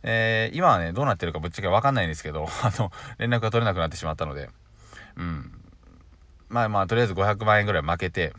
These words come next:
うん、なんとか返済したらしいですが、多分ね、ご両親に返してもらっていると思いますので、まあ、名前はね、言ったら、あれ、怒られますので、あれですけど、まあ、そういう人がいたりするんですよね。でも、まあ、彼は、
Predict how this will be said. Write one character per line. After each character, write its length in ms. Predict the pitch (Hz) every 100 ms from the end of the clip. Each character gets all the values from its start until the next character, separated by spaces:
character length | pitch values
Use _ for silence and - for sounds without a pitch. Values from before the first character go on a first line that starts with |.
| -
う 40 |
ん、 360 | 87 87 85 82
な 120 | 110
ん 40 | 135
と 80 |
か 160 | 98 92
返 280 | - 127 131
済 180 | 135 127
し 40 |
た 100 | 123
ら 100 | 110
し 160 | 117 135
い 40 |
で 80 | 90
す 120 | -
が、 240 | 98 78 76 - -
多 100 | 156
分 120 | 101
ね、 120 | 80
ご 100 | 95
両 160 | 123 117
親 100 | 87
に 100 | 80
返 180 | 107
し 40 | 90
て 60 |
も 120 | 82 87
ら 60 |
っ 40 | 85
て 120 | 90
い 40 |
る 320 | 90 87 82
と 100 | 80
思 180 | 92 104
い 40 | 101
ま 100 | 98
す 80 |
の 80 | 85
で、 100 | 78
ま 80 | 80
あ、 20 |
名 120 | 90
前 140 | 113 127
は 80 | 117
ね、 100 | 110
言 80 |
っ 40 | 95
た 100 | 98
ら、 160 | 78
あ 40 | 85
れ、 60 |
怒 240 | - 117 107
ら 80 | 98
れ 60 |
ま 100 | 95
す 80 | 92
の 60 | 76
で、 60 |
あ 60 | 82
れ 60 |
で 80 | 85
す 100 | 82
け 60 | -
ど、 140 | 73 - - -
ま 80 | -
あ、 20 |
そ 120 | 117 139
う 40 |
い 80 | 139
う 40 |
人 120 | 131
が 80 | 110
い 80 | 85
た 80 | 98
り 100 | 85
す 140 | -
る 100 | 95
ん 40 | 92
で 80 |
す 100 | 78
よ 60 | 64
ね。 120 | 92
で 80 | 117
も、 200 | 131 120
ま 80 | 123
あ、 40 |
彼 180 | 107 131
は、 200 | 110 78